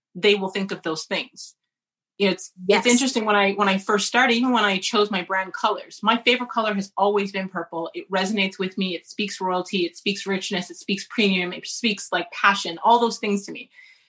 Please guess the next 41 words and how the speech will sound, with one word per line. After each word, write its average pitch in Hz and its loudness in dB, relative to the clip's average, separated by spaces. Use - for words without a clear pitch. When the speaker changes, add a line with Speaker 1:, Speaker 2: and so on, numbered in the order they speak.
Speaker 1:
So 214 -4
that's 214 0
always 220 4
been 185 0
one 196 0
of 190 0
my 170 -2
brand 175 -2
colors. 254 2
But 196 -4
I 185 2
remember 196 0
someone 202 0
saying 196 -4
to 202 -6
me 185 -2
in 185 -6
the 170 -10
beginning 185 0
that - 0
my 185 0
purple, 190 2
which - -6
was 185 -4
a, 185 -4
a 180 -6
lighter 180 2
purple 175 -4
at - -6
the 165 -20
time, 196 0
how 190 2
it, 185 -2
it 190 -2
came 240 2
across 202 0
as 190 0
juvenile. 196 -4
Speaker 2:
Mm. 208 -6
Speaker 1:
So 190 4
again, 226 0